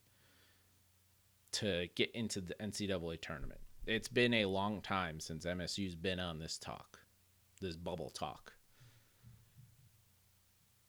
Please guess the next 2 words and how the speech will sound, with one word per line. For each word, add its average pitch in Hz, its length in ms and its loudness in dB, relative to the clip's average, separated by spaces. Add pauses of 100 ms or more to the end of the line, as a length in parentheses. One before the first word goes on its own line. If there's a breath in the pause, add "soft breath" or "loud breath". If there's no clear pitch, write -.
(1300)
So, 90 420 2 (280)
again, 101 340 6